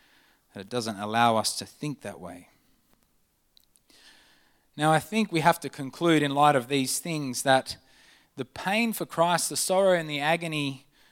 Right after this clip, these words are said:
uh, for Christ must be, at least in part, because of the, because the relationship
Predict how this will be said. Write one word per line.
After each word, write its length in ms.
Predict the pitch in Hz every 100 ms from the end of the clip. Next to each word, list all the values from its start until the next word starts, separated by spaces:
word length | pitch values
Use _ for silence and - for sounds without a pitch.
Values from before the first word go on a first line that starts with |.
| _
uh, 80 | 131
for 160 | - 135
Christ 460 | - 170 151 -
must 340 | 160 175 - -
be, 180 | 147
at 80 | 135
least 300 | 147 170 -
in 120 | 131
part, 500 | 123 - 160 147 120
because 340 | 127 - 143 131
of 200 | 120 117
the, 280 | 127 120 120 _ - _ -
because 360 | 127 147 131
the 100 | 139
relationship 880 | 131 139 180 - 185 - - 147 -